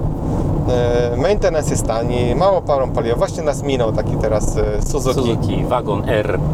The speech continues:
Speaker 1: Wagon R na żółtej rejestracji.
Speaker 2: Tak.
Speaker 1: Więc no, czasami to jest naprawdę dobra opcja dla tych, którzy aż tak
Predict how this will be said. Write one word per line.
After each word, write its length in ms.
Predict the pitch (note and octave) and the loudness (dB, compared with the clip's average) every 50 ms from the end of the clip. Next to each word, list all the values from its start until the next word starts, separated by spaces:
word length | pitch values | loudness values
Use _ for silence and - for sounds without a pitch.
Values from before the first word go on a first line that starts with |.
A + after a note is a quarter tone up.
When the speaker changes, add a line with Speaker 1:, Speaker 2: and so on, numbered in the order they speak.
| D3 D3 - | 0 0 0
Speaker 1:
Wagon 400 | C3 C#3 C3+ - A#2+ A2 A2+ A#2 | 0 0 0 0 -2 -2 0 0
R 280 | A#2+ A#2+ A2+ A2+ - | 2 2 0 0 0
na 140 | A2+ A#2 A#2+ | 0 0 0
żółtej 360 | A#2+ D3 D3+ C3+ C3+ B2+ A#2+ | 0 0 0 2 2 2 2
rejestracji. 680 | A2 A2 G#2+ G2+ - - A#2 A2 G#2+ - - - - - - - - | 2 2 0 0 0 0 0 0 0 0 0 0 0 0 -2 -2 -2
Speaker 2:
Tak. 200 | G2 F#2 F2+ F2 - - - - - - C#3+ | 0 0 0 0 -2 -2 -2 0 0 0 0
Speaker 1:
Więc 240 | C#3+ C#3 B2+ - D#3 | 0 0 0 0 0
no, 140 | D#3 E3+ F3+ F3 E3 - - - - - D#3 - | 2 2 2 0 0 -2 -4 -6 -4 -2 -2 0
czasami 420 | - E3+ D#3+ - A3 A3+ A3+ G#3 | 0 -2 0 0 0 0 0 0
to 140 | - - F#3+ | 0 0 0
jest 200 | F3+ E3+ - - | 0 0 0 0
naprawdę 640 | E3+ D3+ D3 D3 D#3 D3 D3 D3+ D3 C#3+ C#3 C#3 C3+ B2 | -2 -2 0 0 0 0 2 0 2 2 2 2 0 0
dobra 280 | A#2+ F3 E3 D#3 D3+ A#2+ | 0 0 0 0 2 2
opcja 340 | D3 D3 D3 D#3 E3 D3 B2+ | 0 0 0 -2 0 0 0
dla 160 | B2+ C3 C3+ | 2 0 0
tych, 160 | - C#3+ - | 0 0 -2
którzy 300 | - - C#3 B2 B2+ C3 B2+ A#2+ B2 B2+ B2+ - | 0 0 0 0 2 2 2 2 2 2 2 0
aż 200 | - B2+ - - | -2 -2 -2 -2
tak 220 | - - F3+ D#3+ | 0 0 0 0